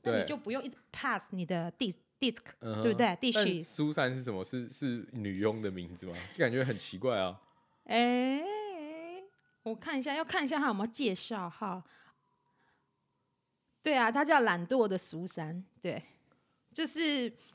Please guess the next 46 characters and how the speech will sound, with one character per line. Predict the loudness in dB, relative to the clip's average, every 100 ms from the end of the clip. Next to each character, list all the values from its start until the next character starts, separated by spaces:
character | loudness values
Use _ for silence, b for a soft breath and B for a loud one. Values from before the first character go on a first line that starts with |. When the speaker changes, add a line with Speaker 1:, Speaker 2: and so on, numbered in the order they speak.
| _ -2
Speaker 2:
他 | 0 2
以 | 0 0
前 | 0 0 0
叫 | 2 4 4
做， | 2 2 4 4 4 0 -4 B B B B _
呃， | -4 -4 -2
以 | -2 0
前 | 0 2
在 | 0 2
英 | 2 4
文， | 2 2
Speaker 1:
嗯。 | -6 -8
Speaker 2:
最 | -6 -2
早 | -2
的 | 0
时 | 0
候 | 2
叫 | 4 2 0 _
dump | 4 4 -2 -10 -10
waiter。 | -2 -2 -2 -4 -6 -8 _ _ _ _ -6
Speaker 1:
Dump | -4 -4 -6
waiter。 | -6 -4 -8 -8 _ -8
Speaker 2:
对。 | -8 -8 -8
Speaker 1:
嗯 | -6
哼。 | -4 -6 -2
Speaker 2:
Dump | -2 -2 -8
waiter， | -8 -6 -8 -12 b b -2
他 | 2 2
说 | 4 4 4 2 B
翻 | 0 2
成 | 0 0
中 | 0
文 | 0 -2
是 | -4 -4
哑 | -2 -4 -4
巴 | -2 -2
的 | -4
侍 | -6 -6
者， | -6 -12 -16 -20 _
哑 | -4
巴 | -2 -2
侍 | -4 -8
者。 | -8 -18 -8
Speaker 1:
OK， | -8 -2
Speaker 2:
因 | 0
为 | 0 -2